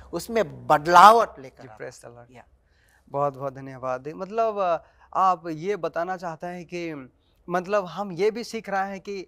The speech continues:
Speaker 2: परमेश्वर का जो वचन है, वो यीशु मसीह के विषय में गवाही भी देता है, मतलब, यीशु मसीह के विषय में ज़्यादा जानकारी हमें देता है।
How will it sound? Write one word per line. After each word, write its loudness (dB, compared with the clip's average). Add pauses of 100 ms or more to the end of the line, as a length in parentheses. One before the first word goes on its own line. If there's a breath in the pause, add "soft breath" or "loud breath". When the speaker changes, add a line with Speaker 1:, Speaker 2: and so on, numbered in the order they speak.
(340)
Speaker 2:
परमेश्वर -6 (500)
का -4
जो -10
वचन -8
है, -12 (500)
वो -2
यीशु -4
मसीह -6
के -4
विषय -6
में -6
गवाही 2
भी -10
देता 0
है, -6 (260)
मतलब, -8
यीशु -8 (180)
मसीह -10
के -2
विषय -8
में -6
ज़्यादा 4
जानकारी -4
हमें -8
देता -8
है। -14